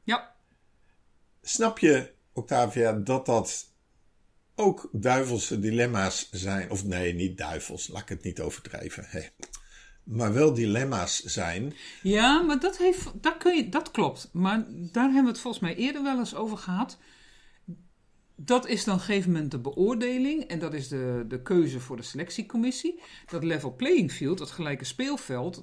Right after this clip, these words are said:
Speaker 1: dat zit wat meer aan de voorkant van de aanbesteding naar mijn idee. Dat zijn de gelijke uitgangspunten en zorgen dat alle inschrijvers gelijke informatie hebben.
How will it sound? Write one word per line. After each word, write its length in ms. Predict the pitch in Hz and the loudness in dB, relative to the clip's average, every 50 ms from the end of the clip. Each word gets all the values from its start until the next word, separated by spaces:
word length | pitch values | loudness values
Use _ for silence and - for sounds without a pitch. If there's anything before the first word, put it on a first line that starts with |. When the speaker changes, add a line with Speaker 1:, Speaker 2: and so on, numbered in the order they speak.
| - 127 | -10 -8
Speaker 1:
dat 180 | 170 165 170 | -6 -6 -6
zit 220 | - - 175 143 - | -6 -6 -6 -6 -6
wat 160 | 165 147 127 | -8 -4 -2
meer 220 | 180 180 170 160 - | -2 0 0 -2 -4
aan 120 | 131 135 | -4 -6
de 60 | 131 | -6
voorkant 480 | 123 - 277 381 403 - 123 113 113 - | -4 -2 0 0 0 0 -2 -6 -6 -6
van 120 | - 123 | -6 -6
de 60 | 123 | -4
aanbesteding 560 | 120 120 123 120 113 - - 131 120 117 120 120 | -4 -4 -6 -6 -6 -8 -8 -8 -6 -6 -4 -4
naar 100 | 120 117 | -4 -4
mijn 200 | 117 113 113 110 | -6 -6 -6 -6
idee. 440 | 110 107 117 113 113 131 165 - - | -6 -6 -4 -4 -4 -4 -4 -6 -6
Dat 240 | 185 180 180 - - | -8 -8 -8 -8 -10
zijn 280 | - - 135 123 123 | -8 -6 -4 -4 -4
de 80 | 123 127 | -4 -6
gelijke 420 | - - 160 143 135 127 - - | -8 -8 -6 -6 -6 -6 -6 -2
uitgangspunten 840 | - - 294 - - - 123 123 - - - 123 113 123 196 247 - - - - - - - _ | -2 -2 -2 -2 -4 -6 -8 -8 -8 -8 -6 -4 -4 -4 -4 -6 -10 -12 -20 -20 -20 -20 -18 _
en 160 | - 156 143 | -8 -6 -4
zorgen 580 | - 143 190 202 226 233 - 139 143 175 196 170 | 0 2 4 4 4 4 2 0 0 0 0 -2
dat 180 | 147 - - | -2 -4 -4
alle 240 | - 185 196 160 - | -2 -2 -2 -2 -4
inschrijvers 680 | - 185 208 202 - - 143 123 120 127 139 170 175 - | -2 0 0 0 0 -4 -6 -6 -4 -4 -4 -6 -8 -8
gelijke 400 | - - 175 175 170 156 - - | -8 -6 -4 -4 -4 -4 -6 -8
informatie 640 | - 127 123 - 165 214 277 - - - - 127 | -8 -8 -8 -4 -2 -2 -2 -4 -6 -10 -10 -10
hebben. 200 | 113 110 110 107 | -10 -10 -10 -12